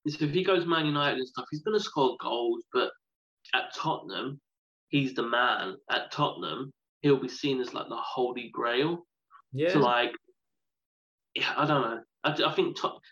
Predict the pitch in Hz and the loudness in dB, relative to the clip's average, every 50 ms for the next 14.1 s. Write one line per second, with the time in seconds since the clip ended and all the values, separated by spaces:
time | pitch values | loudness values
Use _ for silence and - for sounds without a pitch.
0 | _ _ - 156 170 196 202 185 156 147 147 - 147 143 139 143 143 - - 113 | _ _ 2 4 6 6 6 6 4 4 2 2 4 4 4 4 2 -2 -8 -10
1 | 113 117 120 131 - 160 156 151 - 160 135 - 120 143 131 135 135 131 131 127 | -10 -10 -10 -6 -4 -2 -2 -2 -2 -4 -2 0 0 0 0 -2 -2 -2 -2 -2
2 | 127 127 - _ - - - - - - _ - - _ _ _ - - - - | -4 -4 -10 _ -14 -10 -10 -10 -10 -10 _ -20 -20 _ _ _ -12 -10 -2 2
3 | 156 156 147 131 131 - - - - - - 127 131 131 131 - - - - - | 4 4 4 4 2 0 -4 -8 -8 -6 -2 2 2 2 2 2 0 -4 -2 -2
4 | - - - - - - - - - 65 - 87 - - - 113 107 - - - | -2 -2 -4 -6 -8 -10 -10 -10 -10 -12 -12 -12 -6 0 2 2 2 2 0 -4
5 | _ _ _ _ - - - - - - 220 - 160 151 - 165 - - 120 113 | _ _ _ _ -20 -20 -14 -6 0 4 6 8 8 8 8 6 6 4 2 0
6 | 110 - _ _ - - - - - - 147 180 175 143 127 117 107 - - 104 | -2 -4 _ _ -18 -18 -18 -16 -8 -2 2 2 2 2 2 0 -2 -2 -4 -2
7 | 113 127 175 208 202 196 220 240 262 254 247 233 220 202 185 170 160 151 147 156 | 2 4 4 4 4 0 -2 -2 -2 -4 -4 -2 -2 0 0 2 2 2 2 2
8 | 147 165 160 - - 160 147 131 117 - - - - - - - 123 127 - 131 | 0 -2 -4 -6 -4 -4 -2 -2 -2 -4 -4 -6 -8 -10 -6 -4 -2 0 2 2
9 | 131 131 127 127 123 139 135 120 107 - - - _ _ _ _ _ _ _ _ | 2 2 2 2 0 2 2 2 0 -2 -4 -10 _ _ _ _ _ _ _ _
10 | _ _ - 127 139 139 127 160 151 170 165 143 131 127 - - 147 147 139 131 | _ _ -4 -2 -2 -2 -2 0 2 2 2 2 0 -2 -4 -2 0 0 0 -2
11 | - - - - 101 117 131 131 123 123 123 - 131 127 127 123 123 120 120 120 | -2 -4 -6 -6 -8 -10 -6 -4 -4 -4 -2 0 0 2 2 4 2 0 -2 -4
12 | 120 123 135 131 - - - - 127 135 156 160 156 151 131 147 151 143 - 127 | -6 -8 -10 -10 -12 -14 -12 -6 -2 0 0 0 0 -2 -2 -2 -2 -2 0 -2
13 | - - - - 120 107 101 - - 104 101 - - - 127 117 107 98 - 107 | -4 -4 -4 -4 -2 -2 -2 -2 -4 -4 -4 -4 -2 0 2 2 2 0 -2 -6
14 | 101 | -10